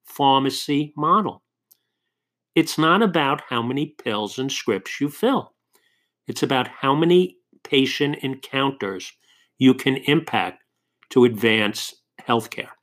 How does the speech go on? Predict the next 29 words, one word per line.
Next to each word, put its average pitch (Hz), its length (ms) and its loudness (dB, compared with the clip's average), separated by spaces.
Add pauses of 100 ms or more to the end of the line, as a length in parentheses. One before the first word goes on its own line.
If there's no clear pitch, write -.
(1000)
It's 160 260 0
not 196 360 2 (220)
difficult. - 600 0 (760)
I 208 140 2
did 247 340 4
it. - 260 0 (540)
We 262 360 6
did 127 240 4
it. 92 240 -12 (240)
We're 175 200 6
doing 208 380 4
it. 92 200 -8 (300)
We 170 100 2
have 160 100 2
a 165 40 2
company 208 460 0
who 175 180 6
has 143 240 2
looked 208 280 2
at 208 120 2
what 190 200 2
we're 185 100 2
doing, 202 320 2
who's 160 200 0
saying, 165 320 -4 (500)
"We 226 220 4
want 220 420 2
you 202 260 0
in 147 400 -2